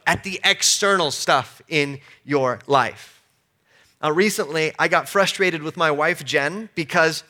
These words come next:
she said, "Listen, I can tell that you're being anxious." But I said, "Listen, I, I'm not saying anything anxious." Normally, sometimes my pattern is when I get anxious, I start complaining and getting cynical and,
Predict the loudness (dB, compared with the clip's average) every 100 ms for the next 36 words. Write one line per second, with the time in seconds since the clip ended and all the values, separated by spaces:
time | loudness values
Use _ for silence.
0 | _ _ _ -6 -6 0 2 0 -2 -4
1 | -4 -4 -2 -2 -2 -8 -4 2 2 2
2 | -2 -2 -2 -2 -4 -4 -6 -8 -16 _
3 | _ -2 0 0 -6 -8 -14 -18 -20 _
4 | _ _ _ _ _ _ _ _ -2 -2
5 | -4 -6 -6 -4 -6 -2 -4 -4 -4 -2
6 | 2 4 4 2 -2 -4 -2 0 2 0
7 | -4 -8 -16 -18 _ _ _ _ _ _
8 | -6 -4 -4 -2 -2 -2 -2 2 2 2
9 | -2 -2 -2 -4 -8 -8 -2 -2 -2 -8
10 | -6 -6 0 0 2 2 0 0 -2 -2
11 | -2 -2 -2 0 4 4 4 0